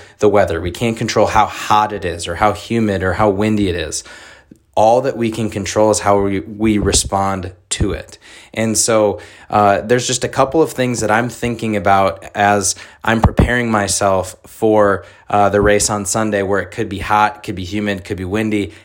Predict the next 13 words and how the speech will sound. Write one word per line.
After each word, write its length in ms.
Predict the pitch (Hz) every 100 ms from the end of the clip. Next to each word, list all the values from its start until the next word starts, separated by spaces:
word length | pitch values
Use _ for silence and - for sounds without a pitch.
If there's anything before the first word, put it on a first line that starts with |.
| -
et 140 | 92
cetera. 560 | - 87 - 76 76 -
And 180 | 101 101
so, 340 | - 110 101 - - -
uh, 200 | 104 101
the 120 | 98
first 360 | 98 123 139 -
thing 220 | 160 156
that 80 | 135
I'm 180 | 117 95
doing 320 | 98 113 135
is 180 | 120 107
I've 260 | 101 92